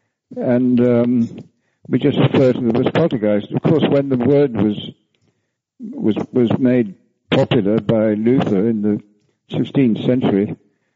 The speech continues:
the, the, the only solution around was really that it had to be the work of the devil.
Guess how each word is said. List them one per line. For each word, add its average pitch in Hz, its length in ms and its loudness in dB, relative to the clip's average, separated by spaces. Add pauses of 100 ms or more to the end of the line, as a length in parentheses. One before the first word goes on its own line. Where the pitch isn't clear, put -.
(280)
the, 180 400 0
the, 123 280 2
the 147 220 2
only 139 240 2
solution 127 600 2
around 117 520 0
was 110 100 0
really 131 340 2
that 117 100 0
it 113 40 -4
had 131 140 -2
to - 60 0
be 123 160 0
the 120 160 0
work 139 220 2
of 131 80 -2
the 131 80 -4
devil. 131 340 0